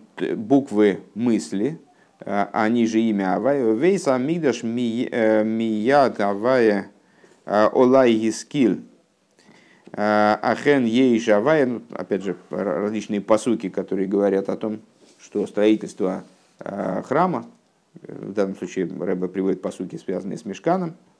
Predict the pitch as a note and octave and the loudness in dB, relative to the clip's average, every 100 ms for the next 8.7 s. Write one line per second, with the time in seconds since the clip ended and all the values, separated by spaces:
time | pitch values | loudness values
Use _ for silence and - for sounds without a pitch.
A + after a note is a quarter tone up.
0 | - A#2+ A#2 - - _ _ - - - | -10 -4 -4 -4 -10 _ _ -20 -20 -20
1 | _ _ - A2 G#2+ A2 G#2+ G#2 B2 C3+ | _ _ 0 4 6 6 6 6 4 0
2 | C3 B2+ A2+ G#2 G#2+ G#2+ A#2 A2+ G#2+ G#2+ | 4 4 2 0 -2 0 -2 0 0 0
3 | G#2+ A2 G#2 G2 E2+ - - - _ B2 | 0 2 2 2 -2 -4 -18 -20 _ 2
4 | B2 D3 G3+ - F3+ D3 B2 D3 A3 G3+ | 2 4 2 4 2 2 0 0 0 2
5 | C3 A2+ D#3+ F#3 D3+ F3 F3 D#3+ C3 C#3+ | 2 2 2 2 2 0 0 0 2 4
6 | F3+ E3 C3+ A2 B2 A2 A#2+ - - A#2 | 2 2 0 0 0 4 4 4 0 0
7 | A#2 C3+ D3 C#3 B2+ - D3 C#3 G#2 G2 | 0 -2 -4 -2 -2 -2 0 0 0 -4
8 | - - A2 A#2+ A#2 G2 | -8 -6 -2 2 4 2